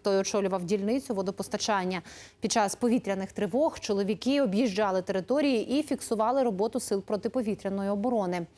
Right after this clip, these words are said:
Також випитували у знайомих, де розміщуються українські захисники.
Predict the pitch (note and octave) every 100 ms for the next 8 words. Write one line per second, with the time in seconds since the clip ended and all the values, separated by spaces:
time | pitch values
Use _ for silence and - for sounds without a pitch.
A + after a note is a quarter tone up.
0 | - - - A#3 C#4+ F#4 - G#3+ G#3+ A#3
1 | A#3+ G#3+ G#3 G3 G3 G#3 G3+ G3+ C4 E4
2 | C#4 F#3+ F#3+ A#3 A3+ G3+ G3+ - G3+ G3+
3 | B3+ - F#3+ F3 - F#3 F#3+ G3